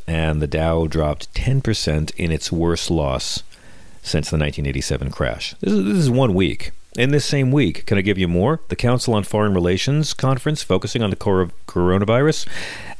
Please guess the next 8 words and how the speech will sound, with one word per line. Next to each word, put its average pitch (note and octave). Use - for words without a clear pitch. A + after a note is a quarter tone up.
had A2
to G#2
be F#2+
canceled A#2+
because A#2+
of G#2+
the G2+
coronavirus. E2+